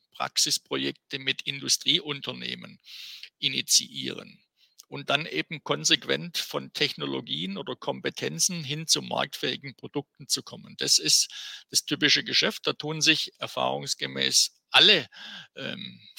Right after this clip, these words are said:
Forschungsinstitutionen, ähm, noch einen Ticken schwer. Insbesondere gibt's eben kulturspezifische und, ähm, nationalspezifische Besonderheiten. Insofern ist es ein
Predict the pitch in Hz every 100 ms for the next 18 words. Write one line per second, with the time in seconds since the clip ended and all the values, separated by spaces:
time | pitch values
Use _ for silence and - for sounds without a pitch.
0 | - - _ - - 143 151 143 - 143
1 | - 135 135 - 135 131 131 131 135 135
2 | 127 123 120 - 143 143 147 135 160 _
3 | 160 151 139 - - - 131 143 156 147
4 | 156 156 - - 143 139 143 113 - -
5 | 131 120 127 - - - 143 - - -
6 | 143 139 143 - 139 - - 117 - -
7 | 117 113 - - _ - _ 62 60 -
8 | 123 127 139 - - 143 - 139 - 127
9 | _ _ - - 131 147 156 147 151 -
10 | 156 - - - - - - - _ -
11 | 165 147 117 - - - - _ - -
12 | - 151 147 147 165 151 127 135 - -
13 | 123 156 175 165